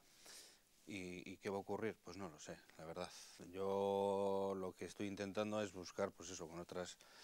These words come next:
administraciones, pues a ver si encontramos alguna posible alternativa a esta situación.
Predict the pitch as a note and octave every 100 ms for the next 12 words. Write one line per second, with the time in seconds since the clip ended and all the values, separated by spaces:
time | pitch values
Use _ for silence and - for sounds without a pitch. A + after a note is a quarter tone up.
0 | - - F2+ F#2 F2+ - F2 - F#2+ G2
1 | - E2 E2+ E2+ - F#2 - - F2+ E2
2 | F2 E2 F#2 F#2+ F#2 E2+ F2+ F2 E2 D2+
3 | _ _ F2+ - F#2+ F#2 F2+ F2 E2+ E2
4 | - F2 F2+ F2 - - - - F2 -
5 | F2 D#2+ E2+ E2 G2